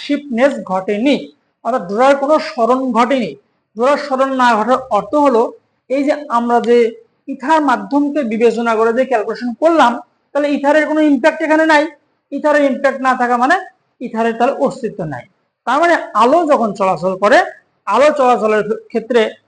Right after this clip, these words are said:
কোনো মাধ্যমের প্রয়োজন হয় না, অর্থাৎ আলো শূন্য মাধ্যমে সেম স্পিডে চলে, যেহেতু আলোর কোনো মাধ্যমের প্রয়োজন হচ্ছে না, ফলে আলো মাধ্যম নির্ভরশীল নয়। অর্থাৎ আমরা বলতে পারি আলো।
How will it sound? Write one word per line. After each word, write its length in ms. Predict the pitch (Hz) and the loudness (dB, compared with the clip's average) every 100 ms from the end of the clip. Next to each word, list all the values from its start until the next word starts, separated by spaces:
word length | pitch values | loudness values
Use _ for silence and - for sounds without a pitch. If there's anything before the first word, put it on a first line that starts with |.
| _ | _
কোনো 160 | 262 294 277 | 0 2 2
মাধ্যমের 400 | 226 180 226 240 - | 0 0 0 0 0
প্রয়োজন 260 | 208 196 175 | -2 -2 -2
হয় 140 | 170 247 | -2 0
না, 40 | 403 - _ - | -2 -6 _ -12
অর্থাৎ 200 | 202 - - 208 | -8 -8 -4 0
আলো 160 | 277 269 - | 4 4 2
শূন্য 220 | 240 220 220 | -4 -4 -2
মাধ্যমে 300 | 202 180 233 339 339 _ _ - | -2 0 0 0 -4 _ _ -2
সেম 180 | 262 269 247 | 2 2 0
স্পিডে 300 | - 233 214 208 | -4 -2 -2 0
চলে, 140 | 185 233 | 0 0
যেহেতু 160 | 214 - | -2 0
আলোর 180 | 214 247 254 | 2 2 2
কোনো 100 | 247 | 0
মাধ্যমের 300 | 208 190 262 277 | -2 0 -2 0
প্রয়োজন 220 | 311 302 | 0 0
হচ্ছে 160 | 294 240 | 0 -2
না, 40 | 254 - _ _ | -2 -6 _ _
ফলে 160 | - 254 262 226 | -2 -2 0 2
আলো 140 | 240 226 | 2 2
মাধ্যম 320 | 208 196 277 349 - 262 | 0 0 -2 -2 -4 -4
নির্ভরশীল 580 | 214 202 226 - 233 277 240 165 | -2 2 0 -2 -4 -4 -4 -6
নয়। 220 | 143 123 _ _ _ _ _ _ _ _ _ - | -8 -10 _ _ _ _ _ _ _ _ _ -12
অর্থাৎ 260 | 214 302 359 - - _ _ _ _ _ _ _ | -2 0 0 -6 -18 _ _ _ _ _ _ _
আমরা 200 | 240 226 220 | -4 0 2
বলতে 180 | 208 214 | 2 2
পারি 140 | 220 294 - - _ - | 2 2 -4 -12 _ -8
আলো। 240 | 196 240 | -2 0